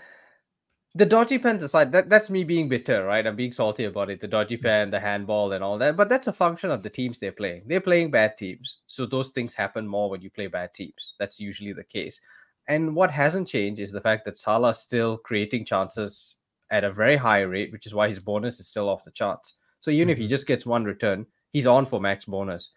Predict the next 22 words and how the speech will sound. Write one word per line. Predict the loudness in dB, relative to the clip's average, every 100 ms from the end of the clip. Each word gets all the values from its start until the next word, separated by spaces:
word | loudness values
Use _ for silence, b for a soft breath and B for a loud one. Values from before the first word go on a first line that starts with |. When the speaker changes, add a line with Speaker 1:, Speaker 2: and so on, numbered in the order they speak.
| _ _ -2
Speaker 1:
which | -2
is | -2 -4
not | 0 2 2 -2 _
the | -12
case | -4 -4 -4 -6
for | -4
Haaland | 2 2 0 -4 -4
every | -2 -2
week. | -4 -6 -8 -14 _ _ _ -2
This | -2
week | -2 -2
he |
got | 2 2
Speaker 2:
Yeah. | 2
Speaker 1:
two |
bonus, | 0 -2 -2 -6
which | -8
is | 0
nice, | 0 0 -6 -18 b b b
but | 0
he's | 2 6
not | 6 6